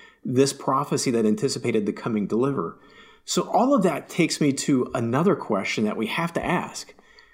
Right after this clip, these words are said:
So did the people here trust in Jesus as the Messiah, the Son of God, the Savior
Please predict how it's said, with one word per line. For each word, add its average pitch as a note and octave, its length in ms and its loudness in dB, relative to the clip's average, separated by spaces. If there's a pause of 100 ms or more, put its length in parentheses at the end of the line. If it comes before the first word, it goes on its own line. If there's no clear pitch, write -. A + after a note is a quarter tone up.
(440)
So - 180 2
did F3 160 6
the F#3+ 80 6
people G3 340 2
here A#2 500 0 (720)
trust - 360 0
in D3 120 2
Jesus A2 500 0 (100)
as G#2 400 -4 (140)
the A#2 80 2
Messiah, B2+ 480 0
the F#2+ 100 -4
Son F#2+ 260 -4
of C3+ 140 -4
God, A3 480 -2 (480)
the A2 140 8
Savior C3 880 4